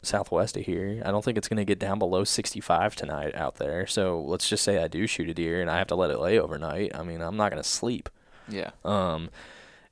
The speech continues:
Speaker 1: and, but the whole reason I'm going out now, um, I'm hoping to get two hunts in. I'm hunting this evening and then tomorrow morning for sure. And then I might get one more hunt in this week. But that's because,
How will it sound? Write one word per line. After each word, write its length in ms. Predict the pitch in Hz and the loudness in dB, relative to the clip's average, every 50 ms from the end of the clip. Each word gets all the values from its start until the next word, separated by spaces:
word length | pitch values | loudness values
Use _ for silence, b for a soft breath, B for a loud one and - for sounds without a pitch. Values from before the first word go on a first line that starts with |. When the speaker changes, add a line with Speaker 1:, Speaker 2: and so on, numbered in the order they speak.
| _ _ 117 | _ _ 2
Speaker 1:
and, 540 | 113 104 101 98 92 90 87 - - 110 | 2 4 4 2 2 2 0 -2 -4 8
but 580 | 113 165 170 151 117 110 104 65 - - 82 95 | 10 12 12 12 12 10 8 6 4 0 -2 2
the 140 | 110 107 107 | 4 4 6
whole 180 | - 139 131 | 8 8 8
reason 220 | 123 120 117 107 98 | 8 8 6 6 2
I'm 80 | 95 | 2
going 240 | 95 101 95 90 87 | 2 2 2 2 2
out 220 | 98 123 123 113 - | 2 2 2 2 2
now, 460 | 95 92 90 85 90 90 90 92 - - - _ _ - - | 0 0 0 2 2 2 0 -2 -4 -12 -20 _ _ -6 -2
um, 460 | 95 92 92 92 95 90 90 85 - - _ _ _ _ _ _ _ _ _ _ - | 0 0 2 0 0 -2 -4 -6 -10 -14 _ _ _ _ _ _ _ _ _ _ -6
I'm 80 | - - | 2 4
hoping 220 | - 120 - 110 | 6 6 6 4
to 40 | 104 | 2
get 140 | 95 98 - | 0 -2 -2
two 180 | - - 95 85 | -2 -2 -2 -2
hunts 220 | 98 85 - - | -2 -4 -4 -4
in. 100 | - 73 | -4 -4
I'm 100 | 78 90 | -4 -2
hunting 380 | 92 113 92 82 98 95 92 98 - | -2 -2 -2 -2 -4 -6 -8 -6 -4
this 160 | - 101 - | -2 0 2
evening 400 | 113 104 101 104 104 101 98 98 | 2 2 2 2 0 0 0 -2
and 100 | 92 90 | -2 -2
then 140 | 92 90 90 | -2 -4 -4
tomorrow 320 | 92 - 98 95 98 95 85 | -2 0 2 2 2 2 2
morning 300 | 85 87 82 85 85 - | 0 -2 -2 -4 -6 -6
for 120 | - - | -6 -4
sure. 440 | - - - 73 60 58 - - - _ | -2 -2 -2 -2 -4 -4 -8 -10 -10 _
And 120 | - 95 95 | -4 -2 0
then 80 | 90 | 0
I 60 | 85 82 | 0 0
might 300 | 90 90 90 92 78 - | 0 0 0 0 0 0
get 140 | - 80 73 | -2 -2 -2
one 140 | 82 80 82 | 0 -2 -2
more 180 | 78 80 87 87 | -2 -4 -4 -2
hunt 160 | 98 80 76 | -4 -4 -4
in 140 | 76 80 82 | -6 -8 -8
this 180 | - - - | -10 -10 -10
week. 260 | - 65 69 - - | -8 -10 -10 -10 -2
But 160 | - 92 90 - | 0 0 0 2
that's 200 | 90 92 95 - | 2 0 0 -2
because, 600 | - 92 - 101 76 78 82 78 - - - | -6 -4 -2 0 0 0 -2 -2 -4 -6 -8